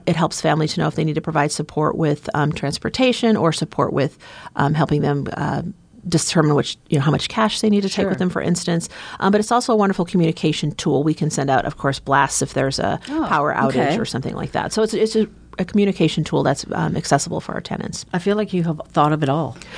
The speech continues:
Speaker 1: Well, we would never, ever say we thought of it all. Um, I, I know I spoke with you a little bit earlier. It's very important for us to make sure that we have, um, our friends with lived experience share what they need. Um,
Speaker 2: Mm-hmm.
Speaker 1: never would we ever say we've thought of it all. We like to make sure that we have, uh,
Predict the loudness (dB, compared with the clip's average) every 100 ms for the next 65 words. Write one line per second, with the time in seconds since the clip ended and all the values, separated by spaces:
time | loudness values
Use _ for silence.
0 | -8 0 2 2 2 2 4 2 2 2
1 | 4 2 2 2 2 2 2 2 2 2
2 | 2 2 4 4 4 2 0 0 0 0
3 | 0 -2 -10 -2 0 2 0 -2 0 2
4 | 2 2 2 2 4 4 4 2 2 -2
5 | 0 2 2 2 0 0 0 -2 -2 -2
6 | -2 -2 0 0 -2 2 2 0 -4 -20
7 | -18 -4 0 2 0 0 0 0 0 -2
8 | 0 0 0 -6 -2 0 2 0 -2 -6
9 | -2 2 2 2 0 0 2 4 2 2
10 | 0 -2 -2 0 0 -2 -6 -12 -2 0
11 | 2 2 2 2 0 0 0 0 0 0
12 | 2 0 0 0 0 2 2 4 4 2
13 | 2 0 -2 -4 -2 0 0 0 0 -2
14 | 0 -2